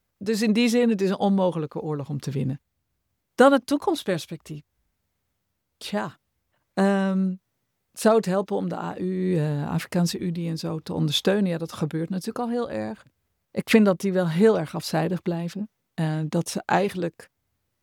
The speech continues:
ze zouden een hardere rol kunnen spelen. En zelfs ecowas, die spreekt zich niet meer echt uit over wat er gebeurt. Dus het is allemaal, denk ik, stille diplomatie nu. Ehm,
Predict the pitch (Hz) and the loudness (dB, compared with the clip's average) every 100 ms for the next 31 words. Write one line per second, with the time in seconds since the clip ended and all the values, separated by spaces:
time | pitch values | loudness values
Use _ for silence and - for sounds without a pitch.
0 | 185 - 190 202 226 233 190 160 180 202 | -10 -4 0 4 4 4 0 0 -2 -2
1 | 180 165 156 160 - 160 151 - 196 247 | -4 -4 -4 -6 -6 -8 -8 -6 -4 -4
2 | 233 175 196 208 - - 180 - 247 139 | -4 -2 2 2 0 -4 -4 0 -2 -4
3 | 160 - 180 160 - _ - 170 156 - | -12 -8 -6 -8 -12 _ -2 -2 -2 -6
4 | - 165 - 156 143 156 - - 160 254 | -2 -2 0 -2 -2 -6 -6 -2 -2 0
5 | 247 226 220 214 208 190 185 220 262 214 | 0 2 2 0 -6 -6 -2 -2 -2 -4
6 | 180 196 180 214 214 196 160 170 185 180 | -2 -2 0 2 2 0 0 0 0 0
7 | - - 214 196 170 175 170 165 160 - | -6 4 4 4 -2 -2 0 2 0 0
8 | 208 226 320 _ _ - - _ _ _ | 2 2 -2 _ _ -20 -20 _ _ _
9 | - 190 180 175 175 165 | 0 2 4 6 4 4